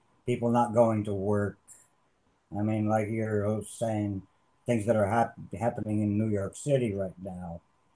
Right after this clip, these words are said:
Since you're in the real estate industry, you know this, that all the businesses, you'll see buildings for lease. Um, it's all bus-, businesses that are closing down,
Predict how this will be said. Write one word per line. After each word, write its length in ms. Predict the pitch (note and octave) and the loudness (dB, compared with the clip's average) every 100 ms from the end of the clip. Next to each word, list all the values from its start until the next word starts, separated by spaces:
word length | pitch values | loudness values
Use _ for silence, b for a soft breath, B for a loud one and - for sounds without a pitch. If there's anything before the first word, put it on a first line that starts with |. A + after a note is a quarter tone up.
| _ _ | _ _
Since 340 | - D#3+ C#3 C3+ | 4 4 4 2
you're 220 | C#3+ C#3 | 4 6
in 120 | A#2+ | 4
the 60 | A2 | 2
real 240 | C3 B2+ | 4 4
estate 340 | A#2 - G#2 - | 2 -2 -4 -4
industry, 580 | G2 E2+ - F#2 F2 - _ _ _ _ | -8 -8 -8 -6 -8 -10 _ _ _ _
you 200 | G2+ A2+ | 0 2
know 300 | A2+ A#2+ A2 | 6 8 6
this, 440 | G#2 G#2 - - - _ _ _ | 4 0 -4 -16 -20 _ _ _
that 280 | F#2+ G#2 G#2 | 0 0 0
all 300 | A#2+ B2+ B2 | 2 4 4
the 140 | A2 A2 | 6 2
businesses, 800 | G2 B2+ A#2 A#2 C3 A#2+ G#2+ G#2 | 4 2 2 -4 -2 -2 -2 -6
you'll 200 | A#2 A#2 | -2 -2
see 680 | A#2 - A#2 A2 G#2+ F#2+ - _ _ _ | -2 -2 0 0 0 -2 -8 _ _ _
buildings 460 | F#2 B2 G#2+ G#2 F#2 | 4 4 6 2 0
for 260 | - G#2 G2 | -4 -2 0
lease. 640 | A2 A#2 F#2 - - - - _ _ _ _ _ | 2 2 0 -10 -14 -16 -20 _ _ _ _ _
Um, 480 | - G2 G2 G2 G2 | -6 -4 -2 -2 0
it's 220 | G2+ G#2 A#2+ | -2 -4 0
all 260 | B2+ C3+ | 6 6
bus-, 360 | A#2+ D#3+ D#3 B2 | 8 6 6 0
businesses 580 | G#2+ D3+ A#2+ C3+ G2 E2+ | -2 0 0 -4 -6 -6
that 140 | F#2 | -6
are 100 | E2+ | -6
closing 460 | - G#2 F#2+ F#2 G2 | -6 -6 -6 -6 -6
down, 440 | A2+ C3 A#2 F2+ | -4 -4 -4 -6